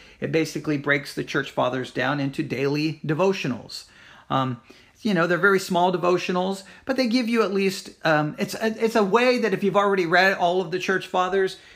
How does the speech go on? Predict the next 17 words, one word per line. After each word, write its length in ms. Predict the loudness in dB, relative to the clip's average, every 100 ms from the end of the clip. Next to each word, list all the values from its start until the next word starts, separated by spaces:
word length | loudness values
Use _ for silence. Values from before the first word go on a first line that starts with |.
| -8
it's 140 | -4
a 40 | 2
way 160 | 2
just 380 | 2 -4 -4 -2
daily 420 | 0 2 4 2
to 80 | 2
get 240 | 0 0
a 40 | -2
little 280 | -2 -2 -2
bit 240 | -2 -2
of 100 | -2
the 80 | -4
church 300 | -4 -6 -2
fathers 420 | 0 0 0 -6
to 120 | -6
remind 580 | -6 0 2 4 2 0
you 320 | 0 0 -2